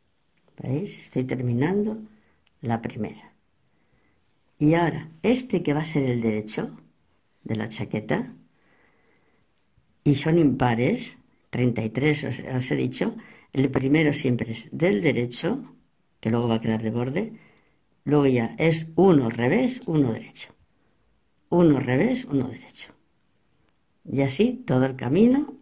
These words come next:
hasta terminar allí. Uno revés, uno derecho. El revés. Y termino del derecho también, ¿eh? Como empecé, que para eso son impares. Ahora, lo que os he dicho,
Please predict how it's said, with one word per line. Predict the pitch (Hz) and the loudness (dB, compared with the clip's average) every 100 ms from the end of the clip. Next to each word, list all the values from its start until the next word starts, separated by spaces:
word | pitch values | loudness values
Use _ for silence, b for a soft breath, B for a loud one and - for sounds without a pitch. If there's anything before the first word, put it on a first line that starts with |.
| - | -20
hasta | - 131 | -4 -4
terminar | 127 123 127 123 117 | 0 0 2 0 -2
allí. | 104 - _ _ _ | -8 -16 _ _ _
Uno | 156 135 120 | 2 4 2
revés, | 117 120 214 233 - | 0 -2 -2 -4 -4
uno | 131 110 | -4 -4
derecho. | - - - - _ _ _ _ _ _ _ _ _ _ _ _ _ _ _ _ _ _ _ _ _ _ | -8 -16 -20 -20 _ _ _ _ _ _ _ _ _ _ _ _ _ _ _ _ _ _ _ _ _ _
El | 117 | -8
revés. | 113 107 113 135 208 - - _ _ _ _ _ _ _ _ _ _ _ _ _ | -8 -6 -4 -6 -6 -12 -20 _ _ _ _ _ _ _ _ _ _ _ _ _
Y | |
termino | - 127 135 160 165 | -6 0 2 2 0
del | 151 | -2
derecho | 127 127 127 - | -2 -4 -8 -8
también, | 104 - - - | -8 -8 -8 -6
¿eh? | 226 - - _ - | -6 -10 -20 _ -8
Como | 120 113 | -2 -2
empecé, | 110 110 - - - _ _ | -2 -4 -6 -10 -14 _ _
que | - | -16
para | - 113 | -10 -10
eso | 120 | -10
son | 123 123 | -6 -4
impares. | 117 - - - - - b b b b b b _ _ | -4 -8 -14 -20 -20 -20 b b b b b b _ _
Ahora, | - 139 185 226 262 - - _ _ _ | -6 -2 0 0 -2 -8 -20 _ _ _
lo | - 131 | -4 -2
que | 131 | -2
os | 127 170 | -2 -2
he | |
dicho, | 151 - - | -2 -4 -8